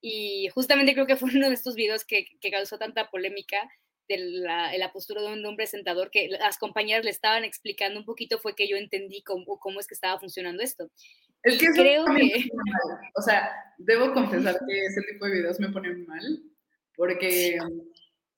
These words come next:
Speaker 2: porque sí, pero voy a tomar la postura de Fati y voy a decir como entender y empatizar con los
Speaker 1: Sí.
Speaker 2: hombres. <laughs>
Speaker 1: <laughs> Sí, o sea, yo ya, o sea, yo también como que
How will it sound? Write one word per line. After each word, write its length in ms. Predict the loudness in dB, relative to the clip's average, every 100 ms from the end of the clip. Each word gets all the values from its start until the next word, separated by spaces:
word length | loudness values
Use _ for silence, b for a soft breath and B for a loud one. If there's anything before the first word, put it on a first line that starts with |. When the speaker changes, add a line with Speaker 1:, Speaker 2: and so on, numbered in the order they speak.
| -20 -20 _ _ _ _ _ _ _ -6
Speaker 2:
porque 280 | -2 -2
sí, 480 | -2 -2 -2 -6 -12 0
pero 260 | 2 2
voy 120 | 4 4
a 100 | 4
tomar 180 | -2
la 160 | -2 -2
postura 360 | -4 -4 0 0
de 80 |
Fati 280 | 0 -4 -4
y 140 | -6 -4
voy 180 | -2
a 140 | 0 0 -2 -6 -8
decir 360 | -6 -4 -4 -4
como 280 | -8 -10 -10
entender 640 | -12 -10 -8 -4 -2 -4 -6
y 80 | -10
empatizar 840 | -10 -14 -16 -14 -6 -4 -4 -10 -18 -14
con 180 | -6 0
los 100 | 0
Speaker 1:
Sí. 200 | 0 -4 -10 -4
Speaker 2:
hombres. 400 | -2 0 -2 -6 -12 -18 -8
<laughs> 480 | -2 -2 -2 -8 -16 _ _ 2
Speaker 1:
<laughs> 340 | 2 -2 -8 B B B -2
Sí, 180 | 2 6
o 100 | 4
sea, 220 | 2 -2 -2
yo 160 | 0 2 -2
ya, 280 | -2 0 0
o 20 |
sea, 140 | -2 -6
yo 100 | -4
también 260 | -2 -2
como 180 | -2 -4
que 320 | -4 -6 -12